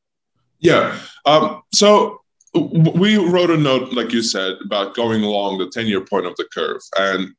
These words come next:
uh, uh, let me start with why the ten-year, 'cause originally the,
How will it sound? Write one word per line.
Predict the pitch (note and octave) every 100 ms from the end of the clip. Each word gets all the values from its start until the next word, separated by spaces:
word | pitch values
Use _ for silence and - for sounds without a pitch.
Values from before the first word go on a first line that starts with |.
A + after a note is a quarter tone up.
| -
uh, | A#2
uh, | - A2
let | B2
me | A2+
start | A2+ A2
with | G2+ F#2
why | G2+ G#2
the | F#2+ -
ten-year, | G2 F2 E2 E2 - _ _ -
'cause | A#2+ A2 - -
originally | B2+ C3+ C3+ B2 A2+
the, | A2 G#2+ G2+ G2